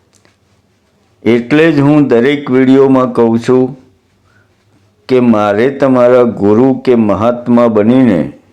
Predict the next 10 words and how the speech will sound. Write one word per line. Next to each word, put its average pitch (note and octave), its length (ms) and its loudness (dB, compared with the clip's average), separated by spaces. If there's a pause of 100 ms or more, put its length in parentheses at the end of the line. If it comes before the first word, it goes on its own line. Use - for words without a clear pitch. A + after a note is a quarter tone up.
(460)
પૂજનીય C3 580 2
નથી A2+ 340 0
બનવું. B2+ 460 0 (1700)
મારે A2+ 560 0
આ D3+ 160 4
બધા C#3 500 2 (400)
મારા A#2+ 460 0 (140)
આગળના C3 680 0
જન્મના B2 840 0
આત્માઓનું C3 880 0